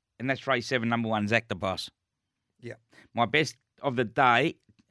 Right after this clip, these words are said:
Speaker 1: uh, in Sydney comes up in the fifth, number nine, Tin Tookie.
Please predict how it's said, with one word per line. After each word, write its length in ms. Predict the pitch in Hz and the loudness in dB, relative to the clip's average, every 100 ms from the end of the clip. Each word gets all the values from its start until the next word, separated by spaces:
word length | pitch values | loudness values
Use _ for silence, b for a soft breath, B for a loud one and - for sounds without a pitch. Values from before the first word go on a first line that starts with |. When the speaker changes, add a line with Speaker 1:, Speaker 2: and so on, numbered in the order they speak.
| _ | _
Speaker 1:
uh, 40 | - | -14
in 200 | 143 127 | -8 -8
Sydney 420 | - 147 123 131 | -4 -6 -4 -8
comes 300 | 127 127 117 | -4 -4 -2
up 200 | 120 117 | -2 -4
in 100 | 120 | -6
the 80 | 107 | -8
fifth, 300 | - 110 - b b - | -6 -10 -10 b b -2
number 240 | 123 120 | 0 2
nine, 280 | 117 117 104 | 0 0 -2
Tin 280 | - 117 110 | -4 -4 -4
Tookie. 440 | 120 113 101 | -6 -8 -12